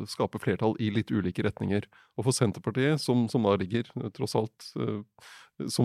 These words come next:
sentrumsparti, så er det, det å kunne samarbeide med K R F i noen saker, for eksempel, er veldig attraktivt. K R F og Senterpartiet ligger jo nær hverandre i, i, på veldig mange områder. Eh, så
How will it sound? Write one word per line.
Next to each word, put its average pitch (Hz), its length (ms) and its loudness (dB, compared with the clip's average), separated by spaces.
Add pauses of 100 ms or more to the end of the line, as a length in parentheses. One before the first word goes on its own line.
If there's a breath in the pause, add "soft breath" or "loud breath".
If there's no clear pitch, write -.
sentrumsparti, 120 560 2
så 196 240 2
er 110 160 6
det, 107 100 6 (220)
det 110 160 4
å 110 60 6 (100)
kunne 113 240 0
samarbeide 101 420 0
med 107 140 -2
K 120 80 2
R 107 80 2
F - 300 -6
i - 20 2
noen 120 160 0
saker, 131 320 0
for 160 80 -2
eksempel, 143 320 2
er 110 240 4 (240)
veldig 110 320 0
attraktivt. - 480 -2 (160)
K - 80 2
R 127 140 4
F - 80 -4
og - 20 -4
Senterpartiet 147 400 0
ligger 98 220 -2
jo 107 80 4 (360 soft breath)
nær 104 380 2
hverandre 107 480 2
i, 110 220 2 (260)
i, - 140 -6 (260)
på 127 80 2
veldig 104 260 2
mange 95 200 6
områder. 101 400 0 (580 soft breath)
Eh, 117 320 2
så 131 160 0